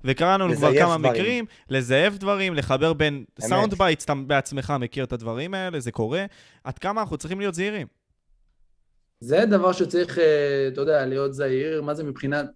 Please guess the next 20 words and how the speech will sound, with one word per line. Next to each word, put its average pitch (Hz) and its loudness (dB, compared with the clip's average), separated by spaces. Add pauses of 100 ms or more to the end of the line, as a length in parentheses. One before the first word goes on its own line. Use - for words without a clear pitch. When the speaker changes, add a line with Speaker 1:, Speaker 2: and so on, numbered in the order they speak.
Speaker 3:
צריך 170 -4
פשוט, 202 0
אה, 202 4
להיזהר, 175 2
אה, 165 0 (260)
למי 165 2
אנחנו 175 0
מקשיבים 160 -2
ברשת, 160 2
אנשים 127 -4
ש-, 170 -4 (560)
שעושים 151 0
דבר 151 8
כזה, 139 -2
חותכים 139 -2 (380)
ודברים 139 4
כאלו. 135 0 (560)
אה, 131 -4 (600)
אתה 135 -6
יודע, 233 -4